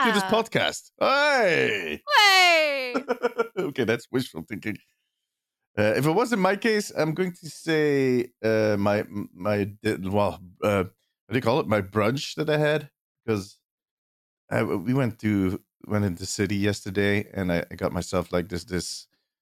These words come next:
Speaker 1: I don't know what they call it in, in English, but it's basically, like, sandwich spread made with cheese, cheese salad, basically.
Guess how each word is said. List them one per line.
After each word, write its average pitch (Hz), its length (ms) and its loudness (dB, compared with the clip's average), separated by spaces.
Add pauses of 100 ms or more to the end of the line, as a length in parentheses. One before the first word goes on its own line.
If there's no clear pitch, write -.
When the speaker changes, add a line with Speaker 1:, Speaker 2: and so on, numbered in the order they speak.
(280)
Speaker 1:
I 92 40 -8
don't 98 80 -2
know 92 80 -2
what 80 120 -4
they - 80 -14
call 90 320 0
it 90 120 -2
in, 85 180 -4
in 87 140 -4
English, 85 280 -4
but 85 140 -8
it's 80 140 -8
basically, 90 460 -6
like, 82 240 0
sandwich 95 580 -4
spread 90 440 -4 (100)
made 90 380 0
with 92 180 -2
cheese, - 360 -6
cheese - 360 -4
salad, 104 380 0 (200)
basically. 123 520 -4